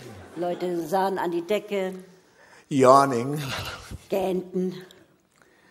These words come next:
Speaker 2: Uh, and, uh, looking at their watch.
Speaker 1: Sahen auf ihre Uhr.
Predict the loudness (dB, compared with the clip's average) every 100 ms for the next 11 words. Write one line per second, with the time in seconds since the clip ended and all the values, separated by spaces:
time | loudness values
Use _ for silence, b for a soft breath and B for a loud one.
0 | b b b b -4 0 2 2 0 0
1 | 0 0 -2 -4 -10 -20 _ _ _ _
2 | -6 -4 -4 -2 -2 0 -2 -4 -12 -20
3 | _ -2 0 0 0 0 4 4 4 2
4 | 2 0 -6 -10 -10 -10 -8 -8 -8 -6
5 | -8 -4 -4 -2